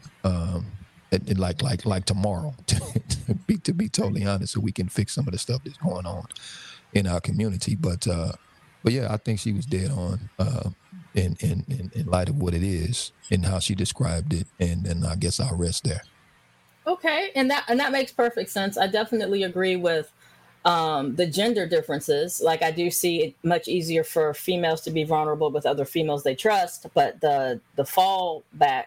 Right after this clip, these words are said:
Speaker 2: or the challenges is when you're looking at it within building intimate relationships.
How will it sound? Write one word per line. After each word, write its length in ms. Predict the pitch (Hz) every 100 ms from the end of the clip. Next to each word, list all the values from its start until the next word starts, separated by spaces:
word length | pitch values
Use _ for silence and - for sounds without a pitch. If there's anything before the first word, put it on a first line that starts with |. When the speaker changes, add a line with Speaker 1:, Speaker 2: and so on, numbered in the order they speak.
| -
Speaker 2:
or 200 | 143 139
the 280 | 131 123 - _ _
challenges 580 | - 202 190 170 160 147
is 120 | 143
when 480 | 143 147 143 135 135 - _ _ _ _ -
you're 240 | 156 165
looking 380 | 156 165 165 156
at 140 | 147 143
it 160 | 135
within 340 | 147 139 147 139
building 380 | 156 147 143 135
intimate 540 | 151 139 151 139 127
relationships. 1300 | 139 135 143 156 - 135 123 - 120 - - -